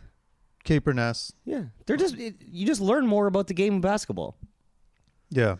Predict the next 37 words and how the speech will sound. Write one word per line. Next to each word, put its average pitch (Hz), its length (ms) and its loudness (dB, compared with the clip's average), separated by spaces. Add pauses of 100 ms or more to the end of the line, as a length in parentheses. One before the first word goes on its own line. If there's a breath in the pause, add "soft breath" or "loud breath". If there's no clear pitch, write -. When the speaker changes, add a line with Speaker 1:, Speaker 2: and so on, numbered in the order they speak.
(160)
Speaker 1:
they're - 140 -4
Speaker 2:
And 147 100 0
Speaker 1:
just, 139 100 -2
Speaker 2:
a 131 120 2
lot 175 260 4
Speaker 1:
uh, 202 40 4
Speaker 2:
of 196 80 0
Sportsnet 180 540 -2
is 139 160 -2
Leo 151 500 2
trying 151 380 -2
to 143 60 -4
prove 139 460 -2
that 117 180 0
he's 113 160 -4
smart 131 340 -2
about 107 180 -2
basketball, 113 460 0
and 117 80 -2
you're 117 60 -4
like, 117 220 -6
"But - 140 -4 (100)
you, - 180 -10 (140)
you 170 80 -14
didn't, 185 180 -4 (160)
you're 185 120 -4
not 180 100 -8 (120)
proving 247 360 -4
that 85 160 -6
to 101 160 -4
us. 110 180 -4
You're 123 80 -6
just 127 140 -6
saying 143 220 -2
you're 135 120 0
right." 147 260 -2
Do - 80 -10